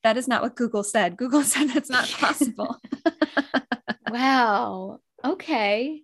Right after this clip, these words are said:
Speaker 2: That was so interesting. Thank you for doing that research. You, see, you're so good at this.
Speaker 1: I'm, it's funny because I feel, I feel, again, like with the last movie, I've been doing all of this science research, and maybe,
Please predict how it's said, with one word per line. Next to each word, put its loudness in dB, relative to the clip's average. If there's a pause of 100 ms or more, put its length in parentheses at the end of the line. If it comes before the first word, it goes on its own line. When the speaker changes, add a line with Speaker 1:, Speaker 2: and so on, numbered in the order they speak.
(140)
Speaker 2:
That 4
was 0
so -2
interesting. -2
Thank -2
you -6
for -2
doing -4
that -6
research. -6
You, -6 (120)
see, -6 (320)
you're -12
so -12
good -10
at -10
this. -12 (560)
Speaker 1:
I'm, 2
it's -4
funny 0
because -4
I 2
feel, 0
I -4 (220)
feel, -2
again, 2
like 2
with -2
the -2
last -4
movie, 0
I've 0
been -2
doing -4
all -2
of -8
this -6
science -2
research, -4
and -2
maybe, -4